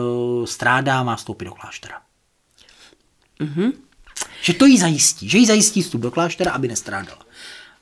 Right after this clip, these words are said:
Speaker 1: A samozřejmě, eh, ve Sto devsích básních všude píše, jak samozřejmě strádají chudobou. Já bych řekl, že strádání chudobou u Vestonie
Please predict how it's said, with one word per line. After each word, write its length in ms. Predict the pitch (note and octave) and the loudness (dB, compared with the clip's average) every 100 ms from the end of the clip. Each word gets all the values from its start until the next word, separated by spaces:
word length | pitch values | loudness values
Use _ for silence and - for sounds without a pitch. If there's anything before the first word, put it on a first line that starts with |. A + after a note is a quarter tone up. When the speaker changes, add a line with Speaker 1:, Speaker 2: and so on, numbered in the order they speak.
| - | -16
Speaker 1:
A 60 | - | -2
samozřejmě, 680 | D#3 F3+ F3+ G#3 A3+ A3+ - | 4 6 6 6 6 2 0
eh, 20 | C3+ C#3 C#3 C3+ B2 B2 A#2+ A2+ - - - | -2 0 0 0 -4 -6 -8 -12 -16 -20 -18
ve 180 | C3 C#3 | -4 0
Sto 240 | - A3+ G#3 | 2 6 6
devsích 300 | F3 G#3 E3 | 6 4 2
básních 320 | C#3 B2+ D#3 | 2 0 2
všude 120 | D3+ | 2
píše, 260 | D#3 B2+ D3+ | 2 -2 -2
jak 100 | C#3+ | -2
samozřejmě 320 | C3 C3 C3+ | -6 -4 -6
strádají 400 | - A2+ A#2+ C3+ | -4 -4 -2 -4
chudobou. 520 | - G#2+ C3 B2 E2 - - - - | -4 0 2 2 -4 -10 -18 -18 -10
Já 80 | G2+ | -2
bych 120 | C3 C#3 | 0 2
řekl, 120 | D3+ | 2
že 60 | |
strádání 520 | D#3+ C3+ B2 C#3 D3+ D#3+ | 0 2 2 2 0 0
chudobou 420 | - C3+ D#3 D3 | 2 6 6 6
u 120 | A#2 | 2
Vestonie 600 | B2 - C#3 C#3+ D3+ D3+ | 0 0 0 2 2 2